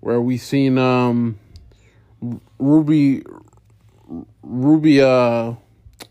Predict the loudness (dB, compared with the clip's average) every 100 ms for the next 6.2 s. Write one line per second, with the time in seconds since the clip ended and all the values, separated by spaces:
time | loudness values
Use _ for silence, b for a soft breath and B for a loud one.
0 | b b b b b b _ _ -10 0
1 | 2 2 2 -2 -4 -8 -8 -6 -2 0
2 | 0 -2 0 0 -2 -2 -2 -4 -4 -4
3 | -4 -6 -14 -20 -10 -6 -4 -2 -4 -6
4 | -6 -6 -6 -10 b b b -8 -8 -6
5 | -4 -2 -2 -2 -2 -6 -4 0 2 2
6 | -2